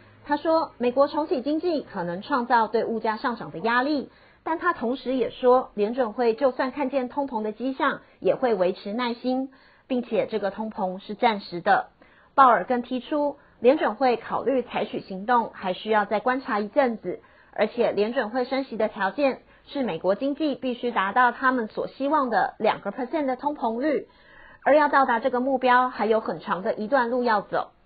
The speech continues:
虽然鲍尔的发言并没有直接提出警告，而是趋向于保守的态度，许多投资人原本预期联准会将会宣布进行所谓的扭曲操作，Operation Twist，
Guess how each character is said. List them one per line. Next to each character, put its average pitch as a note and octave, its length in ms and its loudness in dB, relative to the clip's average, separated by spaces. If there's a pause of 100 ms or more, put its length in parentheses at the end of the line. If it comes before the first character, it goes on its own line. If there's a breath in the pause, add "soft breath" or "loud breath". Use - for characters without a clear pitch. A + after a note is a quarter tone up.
(840)
虽 D4+ 120 8
然 C4+ 260 2
鲍 D4 100 4
尔 A#3 180 6
的 A3+ 100 -2
发 D4+ 180 2
言 B3+ 260 2
并 B3+ 180 -2
没 G#3 120 -2
有 G3+ 120 -2
直 F#3+ 160 -10
接 A#3+ 180 4
提 A#3+ 160 -8
出 A3 160 -6
警 - 180 -6
告， B3 320 4
而 G3 120 0
是 A3+ 180 -10
趋 C4 200 -6
向 C4 260 0
于 A3 80 0
保 A3 180 2
守 A#3 160 -4
的 F3 100 -10
态 A3 220 -2
度， G#3 320 0 (220 soft breath)
许 A#3+ 160 -6
多 D#4 160 4
投 D4 180 -2
资 C#4+ 160 -2
人 C#4+ 300 6
原 A3+ 220 2
本 A#3+ 240 0
预 B3+ 160 -2
期 G#3+ 220 -6
联 G#3+ 200 0
准 D4 180 0
会 A3+ 260 0
将 A3+ 200 -4
会 A#3+ 160 0
宣 D4+ 240 -4
布 D#4 160 0
进 B3 220 -2
行 G3+ 260 -8
所 F3+ 180 -2
谓 G3+ 160 2
的 F3+ 120 -4
扭 F3+ 220 -8
曲 C4+ 200 -6
操 C#4 220 -2
作， C#4+ 320 2 (200 loud breath)
Operation B3 640 0
Twist， C4+ 220 -6